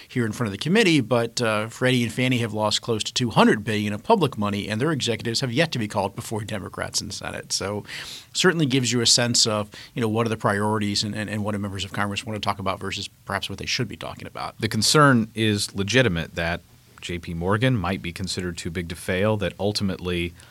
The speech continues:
Speaker 2: uh, taxpayers may be called upon by members of Congress to deal with losses from one of these large firms. But that's the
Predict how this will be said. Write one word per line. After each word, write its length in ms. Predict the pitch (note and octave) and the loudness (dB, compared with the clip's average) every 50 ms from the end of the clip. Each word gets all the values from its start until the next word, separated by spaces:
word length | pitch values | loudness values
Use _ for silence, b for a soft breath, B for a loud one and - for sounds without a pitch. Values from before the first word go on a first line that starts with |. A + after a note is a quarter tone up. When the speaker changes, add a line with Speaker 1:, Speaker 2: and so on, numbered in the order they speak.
| B B B B B - | B B B B B -4
Speaker 2:
uh, 240 | F#2 F2+ F2 F2 E2 - | -2 0 0 -2 -2 -2
taxpayers 760 | - A#2+ G#2+ G2+ - - - - G#2 F2+ F2 F#2 G2 G2 G#2 | 2 2 2 2 2 -2 -2 -2 0 0 2 0 0 0 -2
may 120 | F2 F2 | -2 -2
be 120 | E2+ F2 | -2 -4
called 320 | E2 - - - F#2 F#2 F#2 | -6 -6 -4 -2 0 0 0
upon 400 | F2 - - F2+ E2 E2+ F#2 F2+ | -2 -4 -4 -2 -2 0 -2 -2
by 320 | E2 D#2+ F2 F2 E2 E2 | -2 -2 -2 0 0 -2
members 380 | E2 F2 F2 E2+ E2+ F2 E2+ E2 | -2 -4 -4 -4 -4 -4 -6 -6
of 100 | E2 - | -8 -8
Congress 500 | - - F#2 F2 E2+ E2 E2 E2 - - | -6 -4 -4 -4 -2 -4 -4 -4 -4 -4
to 400 | - - F#2 E2 E2 E2 D#2+ - | -4 -4 -4 -4 -4 -4 -6 -8
deal 460 | C#2 D#2 E2+ E2+ F#2+ F#2 F#2+ F#2 E2+ | -10 -12 -8 -6 -4 -2 0 -2 -2
with 380 | E2 E2 E2 D#2+ D#2 - - - | -2 -4 -6 -6 -8 -10 -16 -14
losses 600 | - F2 E2+ F2 F2 F2 F2 - - F2 E2+ E2+ E2 | -8 -6 -4 -4 -4 -4 -2 -2 -2 -2 -4 -4 -6
from 240 | - - E2+ E2 E2+ | -6 -6 -4 -4 -2
one 140 | E2+ E2+ | -2 -2
of 80 | E2+ D#2+ | -2 -4
these 240 | D#2+ D#2+ D#2 D#2 D#2+ | -4 -6 -6 -8 -6
large 360 | E2 E2+ E2+ E2 D#2+ D2+ - | -4 -2 -2 -2 -2 -2 -6
firms. 640 | - - B2+ B2+ G#2 F2 E2+ E2+ F2+ G2 - - B B B B B B B B B B B B _ _ _ _ _ _ - | -4 0 2 2 4 4 2 0 -2 -4 -6 -8 B B B B B B B B B B B B _ _ _ _ _ _ -2
But 240 | F#2 A2+ A2 - - | 0 0 0 2 4
that's 280 | A2+ A#2+ B2 - - | 4 4 4 2 -2
the 180 | A#2+ A#2 A2 | -2 -2 -2